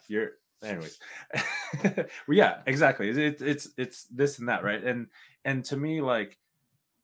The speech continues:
the end goal is something like Endgame, where there, the, there's gonna be, so Phase Five, I'm, I'm hoping to see, like, an arc.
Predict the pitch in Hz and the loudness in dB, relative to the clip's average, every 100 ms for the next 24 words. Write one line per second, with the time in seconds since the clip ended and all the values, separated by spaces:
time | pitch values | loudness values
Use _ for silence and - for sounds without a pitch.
0 | _ 101 113 120 - 120 127 131 113 _ | _ -8 -4 -2 -2 -2 -2 -2 -8 _
1 | _ _ - 110 107 104 107 107 98 - | _ _ 0 2 2 0 -2 -4 -4 -4
2 | 113 107 107 90 - 123 156 135 98 85 | -4 -4 -6 -6 -6 -6 -4 -2 -2 -2
3 | 82 - _ 110 104 98 87 - 107 104 | -8 -14 _ -2 0 -2 -4 -12 -8 -8
4 | 92 107 95 104 101 113 101 98 98 95 | -6 -6 -4 -6 -4 -4 -4 -4 -4 -8
5 | - 113 104 98 - - 101 95 92 95 | -6 -4 -2 -4 -8 -2 2 2 0 -6
6 | - _ _ _ _ _ _ _ _ _ | -12 _ _ _ _ _ _ _ _ _
7 | _ _ _ _ - 92 98 - 104 95 | _ _ _ _ -12 -10 -10 -8 -8 -4
8 | 123 117 104 - 107 101 98 98 - 110 | -4 -2 -4 -4 -4 -2 -4 -6 -2 0
9 | 101 98 | 2 -2